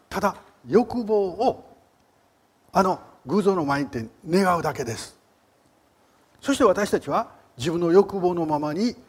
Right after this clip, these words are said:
生きようとする。神様はそれをそのまま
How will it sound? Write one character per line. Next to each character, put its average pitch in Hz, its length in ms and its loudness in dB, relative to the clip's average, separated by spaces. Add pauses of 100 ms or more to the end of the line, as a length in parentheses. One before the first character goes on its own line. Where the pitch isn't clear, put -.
(440)
生 - 80 -8
き - 140 -6
よ 190 120 8
う - 40 -6
と 110 120 -10
す - 120 -14
る。 95 100 -14 (100)
神 269 220 0
様 196 200 -4
は 185 80 -4
そ - 120 -4
れ 143 60 0
を 135 160 -2 (460)
そ - 240 -2
の 165 60 2
ま 151 100 2
ま - 280 -4